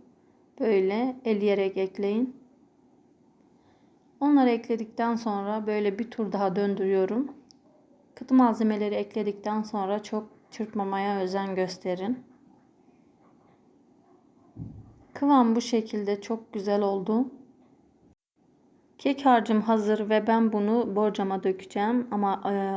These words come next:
altına yağlı kağıt bıraktım. Dilerseniz yağlayarak da ekleyebilirsiniz. Ben kekimi daha sonra ters çevireceğim için böyle bir işleme ihtiyaç duydum.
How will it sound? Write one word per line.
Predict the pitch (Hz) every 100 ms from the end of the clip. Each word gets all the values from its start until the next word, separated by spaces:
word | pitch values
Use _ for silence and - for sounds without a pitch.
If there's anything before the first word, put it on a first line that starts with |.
| 196
altına | 202 202 214 208
yağlı | 202 196 208
kağıt | - 185 185 185
bıraktım. | 185 185 - 247 - - _ _ _ _ _ _ _ -
Dilerseniz | 240 247 240 214 220 226
yağlayarak | 214 208 208 202 208 196 196
da | 214
ekleyebilirsiniz. | 208 - 196 196 190 190 190 185 208
Ben | 208 220
kekimi | 220 220 220 214
daha | 214
sonra | 214 214 208 208
ters | 220 214 -
çevireceğim | 208 196 196 196 190 190
için | 185 196 185
böyle | 190 190 185 190
bir | 185 190 - - _ _ _ - - - - - _ _ _
işleme | - - 202 196 190 190
ihtiyaç | 202 175 196 190 185 233
duydum. | 190 214 277